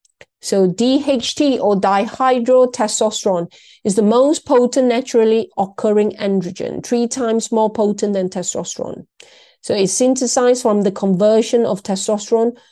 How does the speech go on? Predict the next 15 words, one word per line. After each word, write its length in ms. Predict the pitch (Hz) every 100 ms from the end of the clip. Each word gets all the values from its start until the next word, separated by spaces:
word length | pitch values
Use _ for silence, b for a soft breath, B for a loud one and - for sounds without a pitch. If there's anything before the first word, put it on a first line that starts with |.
| B _
through 340 | - 247 240
the 200 | 214 196
five-alpha 1000 | 202 - 226 220 220 220 - 208 202 196
reductase. 1000 | 202 185 185 175 - - - - - - - _ _ _ _
Is 380 | 208 202 190 -
the 260 | 202 196
res-, 420 | 190 214 - - - -
it's 220 | 214 190
responsible 600 | 196 196 - 226 240 240
for 160 | 233 196
formation 520 | 196 185 190 202 214
of 200 | 185 180
male 300 | 202 220 254
sex-specific 920 | 254 - - - 196 196 202 202 220 -
characteristics 1040 | - 170 180 - 196 196 - 277 302 -